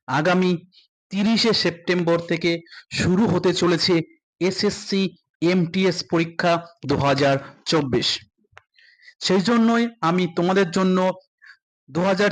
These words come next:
তেইশ সালে এসএসসি এমটিএস পরীক্ষায় এসে যাওয়া প্রশ্নপত্র নিয়ে এই বিশেষ ক্লাস আমি করাচ্ছি।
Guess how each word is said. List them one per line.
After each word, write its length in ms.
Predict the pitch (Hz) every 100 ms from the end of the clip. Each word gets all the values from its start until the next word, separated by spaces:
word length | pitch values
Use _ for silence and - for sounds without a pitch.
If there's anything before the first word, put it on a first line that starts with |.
| 208
তেইশ 240 | 196 196 -
সালে 220 | 226 214 214 214 _ _
এসএসসি 560 | - 196 240 226 - 233 -
এমটিএস 400 | 175 180 175 196 -
পরীক্ষায় 520 | - 190 - - 185 185 - _ _
এসে 280 | 151 180 233 220
যাওয়া 280 | 220 196 196 196
প্রশ্নপত্র 680 | 160 160 208 196 185 - -
নিয়ে 240 | 190 180 180 175 - _
এই 200 | 170 185 160 143
বিশেষ 340 | 156 - 196 -
ক্লাস 240 | 147 147 196
আমি 160 | 151 147
করাচ্ছি। 460 | - 127 123 123